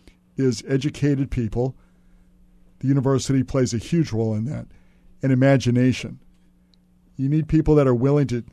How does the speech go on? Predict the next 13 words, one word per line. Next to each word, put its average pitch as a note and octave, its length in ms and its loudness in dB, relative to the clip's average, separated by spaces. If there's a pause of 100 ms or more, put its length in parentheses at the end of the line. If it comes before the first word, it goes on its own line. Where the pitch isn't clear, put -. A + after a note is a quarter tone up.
imagine B2+ 720 2
something A2+ 640 -4
and B2 160 -2
actually B2 340 -4
apply B2+ 280 -2
their A#2 140 0
education A2+ 680 -6
and A2 240 -6
make A#2+ 260 -4
it, B2 140 -4 (200)
build A#2+ 280 -2
it. A2 160 -4 (880)
And A#2+ 320 -2